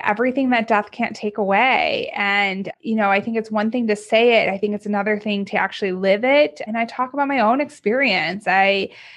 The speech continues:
grew up on the North Shore of Chicago, um, very affluent suburbs. And I definitely had a vision that I'd live in this multi-million dollar home. I drive, you know, hundred thousand dollar cars, and my life would be a certain way.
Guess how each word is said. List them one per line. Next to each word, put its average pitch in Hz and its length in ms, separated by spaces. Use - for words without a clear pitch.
grew 214 380
up 233 240
on 220 200
the 208 60
North 202 300
Shore 214 540
of 208 260
Chicago, 202 1080
um, 196 420
very 208 320
affluent 214 540
suburbs. 196 720
And 214 200
I 202 160
definitely 214 500
had 208 180
a 208 60
vision 190 520
that 208 100
I'd 190 160
live 196 240
in 196 160
this 190 240
multi-million 190 600
dollar 190 280
home. 339 420
I 196 160
drive, 185 580
you 190 80
know, 185 140
hundred 196 300
thousand 196 240
dollar 190 240
cars, 311 640
and 196 420
my 190 460
life 220 400
would 220 100
be 208 140
a 196 40
certain 196 400
way. 220 600